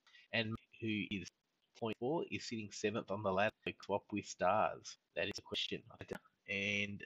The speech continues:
at some stage, in, I'm gonna do a bit of a fixture analysis of the last three rounds, try and predict a ladder. Uh, Vipers comes in at eleven, and Mercury up nine nine seven worth of points this year. There you have it, folks. Um,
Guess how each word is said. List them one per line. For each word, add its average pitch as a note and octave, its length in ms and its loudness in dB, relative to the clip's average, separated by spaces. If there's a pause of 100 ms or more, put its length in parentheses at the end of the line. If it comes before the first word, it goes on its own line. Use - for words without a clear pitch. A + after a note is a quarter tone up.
at - 140 -2
some B2+ 220 -2
stage, A2+ 340 4
in, G2+ 200 -6
I'm G2 120 2
gonna G2 160 -6
do G#2 80 0
a G2 40 0
bit G2 140 -2
of F#2 80 0
a F2 60 -2
fixture - 340 -6
analysis G2+ 460 0
of F#2+ 60 -10
the G2 60 -2
last G2+ 200 2
three G#2 240 0
rounds, D#3 240 2 (120)
try F2+ 120 2
and F2 80 -4
predict E2+ 300 -8 (220)
a F2 260 -2 (160)
ladder. E2+ 380 0 (540)
Uh, G#2 220 6
Vipers C3 300 10
comes A2+ 260 -2
in A#2 100 2
at A2+ 60 8
eleven, B2 460 6
and G#2+ 120 0
Mercury F#2 360 -2
up - 60 -6 (140)
nine A2 200 -8 (100)
nine G#2 180 -2
seven G2+ 260 -4
worth G2 200 -2
of - 60 -20 (100)
points - 380 -6 (200)
this G#2 160 -6 (180)
year. - 100 -6 (240)
There G2 80 8
you F2+ 40 8
have A#2 140 4
it, G2+ 100 2 (120)
folks. - 560 2
Um, A2 460 2